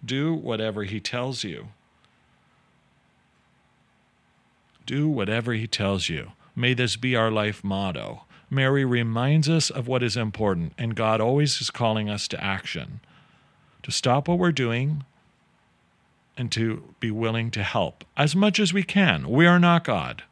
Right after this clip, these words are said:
But the greatest thing we can do for a person is to pray for them and ask God to act, to do what we cannot do, to do the impossible, like water into wine.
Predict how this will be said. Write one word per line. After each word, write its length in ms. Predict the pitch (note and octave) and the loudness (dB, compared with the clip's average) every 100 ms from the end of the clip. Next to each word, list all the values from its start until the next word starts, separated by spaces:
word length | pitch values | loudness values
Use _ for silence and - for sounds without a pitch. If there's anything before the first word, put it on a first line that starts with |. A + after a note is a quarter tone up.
| _ _ _ _ _ _ _ _ _ _ - | _ _ _ _ _ _ _ _ _ _ -2
But 140 | A#2+ | 0
the 80 | A2+ | 0
greatest 420 | A#2+ D3+ F3+ - | 2 4 4 2
thing 140 | D#3+ D#3 | 0 0
we 120 | C3 | 0
can 200 | B2+ A#2 | -2 -2
do 160 | C3 | -2
for 240 | C3+ B2+ A2+ | -2 -2 -2
a 80 | A2 | 0
person 420 | A#2+ A#2+ - A#2 | -2 0 -2 -2
is 140 | G#2 | -4
to 100 | - | -6
pray 240 | - G#2+ G#2+ | -2 -2 -2
for 160 | G#2+ | -6
them 320 | G2+ G2+ - - _ - _ _ - | -6 -6 -8 -18 _ -20 _ _ -8
and 160 | A#2+ - - | -6 -2 2
ask 380 | D3 F3 - | 4 4 0
God 480 | - A#2 G2 F2+ - - _ | -2 0 0 -2 -6 -18 _
to 200 | - A#2+ | -6 -4
act, 440 | - G2 E2 - - _ _ _ _ _ _ _ _ _ _ _ _ | -4 -2 -2 -6 -18 _ _ _ _ _ _ _ _ _ _ _ _
to 140 | - | -2
do 280 | A#2 B2 B2 | 0 0 2
what 160 | A2 A2 | 0 0
we 180 | B2 A#2 | 0 0
cannot 440 | A#2+ G2 F2+ D#2+ | -2 -2 -2 -4
do, 300 | C#2+ A1 G#2 - _ - | -10 -10 -14 -20 _ -8
to 100 | - | -6
do 320 | G#2+ B2+ C3 B2 | -2 0 0 0
the 280 | B2 A#2+ D3 | -2 0 2
impossible, 1040 | D3 B2 G#2+ G2+ F#2 - E2+ B1+ A1 - _ _ _ - | 2 2 2 0 0 -6 -8 -12 -16 -20 _ _ _ -4
like 240 | A#2 G2+ | -4 -2
water 400 | G2+ G#2+ G2+ F#2+ | 2 2 2 0
into 260 | F#2 F#2 F2 | -2 -4 -6
wine. 400 | D2+ A1+ - | -8 -10 -14